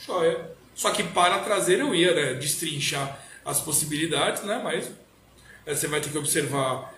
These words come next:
questão de importação, questão de invase, Anvisa, Inmetro, tudo isso que a gente tá vendo para as vacinas que você vai passar. Se vem a dois mil um, um vidrinho, você vai vender por quanto?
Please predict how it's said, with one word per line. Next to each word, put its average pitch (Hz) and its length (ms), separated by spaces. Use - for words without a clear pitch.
questão 143 320
de 127 120
importação, 170 800
questão 139 280
de 160 120
invase, 160 580
Anvisa, 170 680
Inmetro, 170 580
tudo 220 380
isso 180 160
que 196 80
a - 20
gente 170 120
tá 170 100
vendo 151 420
para 156 160
as 156 100
vacinas 190 560
que - 60
você 247 60
vai 233 140
passar. - 680
Se - 180
vem 185 260
a 180 80
dois 185 340
mil 170 240
um, 160 680
um 147 40
vidrinho, 190 580
você 214 80
vai 202 100
vender 190 220
por 185 140
quanto? 131 280